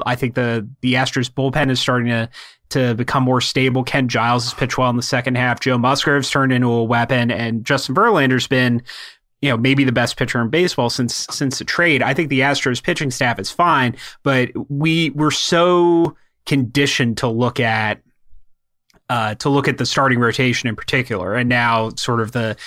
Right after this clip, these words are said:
who's got the closer, who's got the, the Andrew Miller type, and that, you know, there's, there's more than one way to win a game. And the Ast-, you know, you talked about liking the Yankees all or nothing offense. Well, the Astros can hit that many home runs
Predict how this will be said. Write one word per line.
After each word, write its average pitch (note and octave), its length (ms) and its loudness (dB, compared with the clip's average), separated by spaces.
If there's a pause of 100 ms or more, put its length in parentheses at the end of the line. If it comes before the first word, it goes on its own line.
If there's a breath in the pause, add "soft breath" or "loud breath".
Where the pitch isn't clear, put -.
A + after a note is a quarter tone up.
(180 loud breath)
who's E3 260 0
got B2+ 280 2
the B2 60 -4
closer, A#2+ 440 0
who's B2+ 200 0
got A#2+ 280 0
the, A#2 360 -2
the A#2 140 -2
Andrew A#2 240 -2
Miller A#2+ 300 2
type, A#2 400 0 (340 loud breath)
and B2 160 -4
that, A#2+ 360 2 (520)
you C#3 80 0
know, A#2+ 100 2
there's, C3+ 360 2
there's C#3 180 2
more F#3 160 2
than D#3+ 80 4
one C#3+ 200 4
way B2+ 140 4
to A#2 80 2
win A2 160 0
a G#2+ 60 -2
game. E2 260 -6
And G2 80 -8
the A#2+ 120 0
Ast-, B2 200 0
you D3 60 0
know, C3 60 2
you B2+ 120 2
talked D3 220 0
about B2 240 0
liking B2+ 320 0
the A#2+ 80 0
Yankees A#2+ 400 0
all B2 160 2
or A#2+ 80 2
nothing A#2+ 300 0
offense. B2 500 0
Well, B2+ 100 0
the B2+ 120 2
Astros C#3 480 0
can A#2+ 360 0
hit C#3 200 -4
that C3 180 0
many B2 220 2
home A#2+ 280 2
runs A#2 360 0